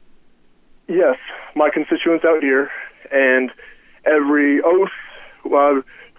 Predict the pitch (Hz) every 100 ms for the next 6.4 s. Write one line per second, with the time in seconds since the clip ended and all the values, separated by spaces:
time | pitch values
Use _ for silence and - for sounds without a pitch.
0 | _ 156 160 147 151 147 151 - 131 139
1 | 139 143 135 120 123 - 151 156 117 -
2 | - - - _ - - - - - 123
3 | 139 101 - - - - _ _ - 123
4 | 165 190 165 151 127 123 120 - - _
5 | _ _ - - - 147 196 190 202 165
6 | 170 170 180 180